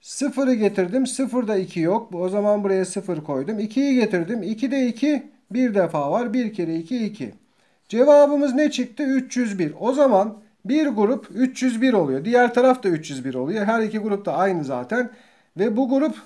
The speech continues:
benim cevabımı oluşturuyor. Bir armut, bir portakal, bir elmanın cevabı demek ki üç yüz birmiş. Bu şekilde sorumuzu çözmüş olduk.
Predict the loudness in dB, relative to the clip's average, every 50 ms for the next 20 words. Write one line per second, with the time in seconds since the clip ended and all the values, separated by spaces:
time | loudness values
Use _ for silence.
0 | _ _ _ _ _ _ _ _ _ _ _ _ _ -4 -2 0 0 0 0 0
1 | 0 4 4 6 6 6 4 4 4 6 6 6 4 2 -2 -4 -4 -2 0 2
2 | 2 2 2 0 -6 -18 _ _ -4 0 2 4 6 6 6 6 4 2 -2 -6
3 | -4 -4 -4 -2 0 2 2 2 2 0 -4 -4 -4 -6 -6 -6 -4 -4 -2 0
4 | 0 0 0 -2 -2 -4 -4 -4 -2 -2 0 2 2 2 2 0 0 -2 -2 0
5 | 0 0 0 -2 -4 -6 -8 -8 -6 -4 -6 -6 -6 -8 -8 -8 -6 -4 -2 0
6 | 0 0 0 0 -2 -2 -4 -6 -14 _ _ _ _ _ _ _ _ _ -10 -6
7 | -6 -4 -4 -4 -4 -4 -2 -2 -2 -2 0 0 0 2 2 0 -2 -4 -4 -2
8 | 2 2 4 4 2 0 -2 -2 -2 -2 -2 -2 -4 -4 -6 -8 -10